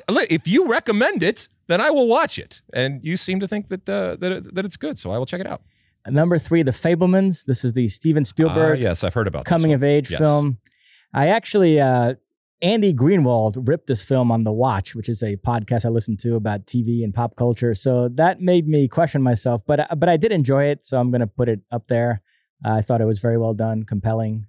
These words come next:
Speaker 2: enjoyed the performances in it.
Speaker 1: Okay, before you, before you, uh, give us your number one, uh, this was a, obviously a, uh,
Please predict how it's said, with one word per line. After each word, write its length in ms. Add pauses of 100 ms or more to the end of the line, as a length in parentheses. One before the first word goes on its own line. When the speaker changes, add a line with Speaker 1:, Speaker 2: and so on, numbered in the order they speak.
(100)
Speaker 2:
enjoyed 320
the 60
performances 680
in 100
it. 120 (680)
Speaker 1:
Okay, 280
before 300
you, 80
before 220
you, 240
uh, 100
give 140
us 160
your 100
number 200
one, 440
uh, 80
this 220
was 200
a, 160 (160)
obviously 520
a, 280 (160)
uh, 40